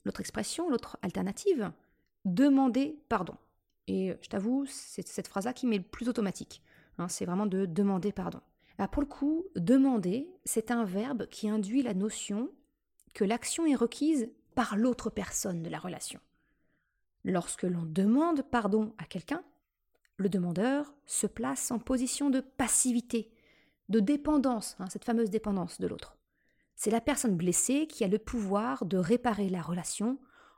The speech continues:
en acceptant les excuses. Celui qui demande pardon n'est pas acteur, C'est ce que je t'ai détaillé, hein, en te parlant de la dépendance au regard de, de l'autre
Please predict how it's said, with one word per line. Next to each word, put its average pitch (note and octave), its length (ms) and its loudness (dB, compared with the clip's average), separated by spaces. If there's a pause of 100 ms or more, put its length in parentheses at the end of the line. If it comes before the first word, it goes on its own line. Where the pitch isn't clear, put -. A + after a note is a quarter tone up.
(120)
en F#3+ 300 4
acceptant - 560 0
les F#3 160 0
excuses. F3 480 -8 (1080)
Celui A#3 220 0
qui G#3 100 -4
demande A3 340 2
pardon G#3+ 380 0 (420)
n'est G3+ 120 2
pas C#4 180 2
acteur, - 580 -2 (840)
C'est - 200 -2
ce - 120 -2
que A3 120 -4
je - 120 -8
t'ai - 120 -4
détaillé, G#3 540 -2
hein, F3+ 180 -4 (100)
en F#3 120 -8
te F#3 280 -8
parlant G3 460 -4
de F3+ 100 -4
la E3+ 100 -6
dépendance F3 640 -4
au F#3+ 60 -4
regard F3+ 340 -2
de, F#3 260 2
de G3+ 100 2
l'autre A3+ 320 2